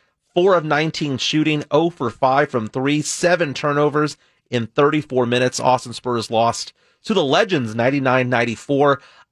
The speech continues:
I'm not worried about it because, again, he's a young guy, and we're, I mean, he's two years removed from high school. And there, he's not used to this type of travel,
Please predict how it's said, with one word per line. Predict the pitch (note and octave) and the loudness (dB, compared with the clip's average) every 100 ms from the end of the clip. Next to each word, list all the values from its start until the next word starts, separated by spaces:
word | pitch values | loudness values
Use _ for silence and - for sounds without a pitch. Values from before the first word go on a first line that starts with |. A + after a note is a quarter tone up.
| - | 0
I'm | D3+ G3+ | 2 2
not | G3+ F#3 | 2 0
worried | D3+ E3 E3+ | 2 0 2
about | D3+ D#3 | 2 2
it | C3 | 0
because, | B2 - C3+ - | -6 -2 -2 -2
again, | B2+ A2 D#3 E3+ A#2+ | -8 -6 -2 -2 -2
he's | D3 C3+ | -2 0
a | B2 | 0
young | A2+ C3+ D#3 | 0 0 0
guy, | D3 C#3 D#3 E3 - _ _ _ | 2 2 2 0 -6 _ _ _
and | D3+ C#3+ C3 | -2 0 2
we're, | G#3 - | 0 0
I | |
mean, | D3+ A3 | -4 -4
he's | C#4+ | -6
two | - F#3 | -4 -2
years | D3+ D#3 E3 | 0 0 -2
removed | D3+ F#3 | -4 -2
from | G#3+ G#3+ | -2 -2
high | - C#4+ | -2 -2
school. | - D3 G#2 - _ _ _ | -4 -4 -4 -6 _ _ _
And | D#3 D#3+ D#3 | -2 -2 -4
there, | D3 B2 C#3 A3 C#3 | -16 -6 0 0 0
he's | C#3+ A3 A3 | -10 -8 -2
not | B3+ G#3 E3+ | 0 0 -2
used | C4+ - | -4 -4
to | |
this | D#3 - | -6 -2
type | D3+ C3 | -2 -2
of | A2+ | -6
travel, | - A#2 A#2+ F3 | -2 0 2 0